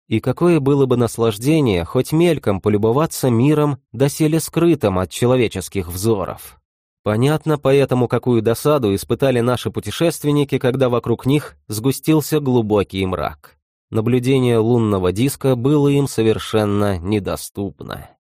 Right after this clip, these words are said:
Одни только созвездия радовали их взоры,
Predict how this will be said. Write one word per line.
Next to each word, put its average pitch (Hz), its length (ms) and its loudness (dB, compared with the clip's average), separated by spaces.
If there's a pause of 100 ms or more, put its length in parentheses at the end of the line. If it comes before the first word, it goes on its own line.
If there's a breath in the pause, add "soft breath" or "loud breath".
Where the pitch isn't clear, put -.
(200)
Одни 117 380 2
только 160 340 0
созвездия 139 800 2
радовали 117 480 2
их 107 160 0
взоры, 92 720 0